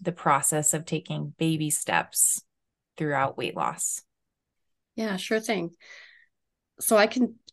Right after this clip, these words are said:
Speaker 2: I can kinda split that up into two areas, maybe talking about food and then talking about fitness, um, because food is where I mostly started. Um, I pretty much told Kelsey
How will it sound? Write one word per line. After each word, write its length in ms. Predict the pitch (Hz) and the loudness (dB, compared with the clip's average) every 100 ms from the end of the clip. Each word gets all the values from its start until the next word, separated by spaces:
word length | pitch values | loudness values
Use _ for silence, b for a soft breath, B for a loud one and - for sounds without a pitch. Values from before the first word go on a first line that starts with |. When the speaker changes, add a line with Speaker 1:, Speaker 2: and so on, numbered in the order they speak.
| - | -2
Speaker 2:
I 60 | |
can 140 | 220 247 | 6 6
kinda 200 | 233 185 | 6 4
split 300 | - 220 208 | 4 4 4
that 120 | 185 | 4
up 140 | 190 | 4
into 140 | 196 170 | 4 2
two 200 | - 226 | 2 2
areas, 500 | 214 214 233 247 247 | 4 4 4 4 2
maybe 180 | - 180 | 2 2
talking 340 | 185 160 180 175 | 2 -2 0 0
about 220 | 165 - | 0 0
food 300 | - 196 196 | 0 2 4
and 120 | 175 | 4
then 100 | 170 | 2
talking 300 | 170 165 170 | 0 0 2
about 260 | 165 156 - | 2 0 2
fitness, 460 | 208 - 339 - - B B B B | 2 4 4 2 -8 B B B B
um, 140 | 190 185 | 4 6
because 240 | 190 190 | 8 4
food 220 | - 269 | 8 8
is 120 | 277 262 | 10 8
where 160 | 202 185 | 8 8
I 120 | 175 | 8
mostly 360 | 180 170 - | 6 4 2
started. 540 | 156 - - - - - _ | 0 0 0 0 -4 -6 _
Um, 240 | - 117 - | -2 0 0
I 40 | |
pretty 260 | - - 254 | 2 6 8
much 240 | 233 208 | 8 6
told 240 | - 220 196 | 4 2 4
Kelsey 640 | - 190 - 196 185 185 | 4 4 4 6 6 4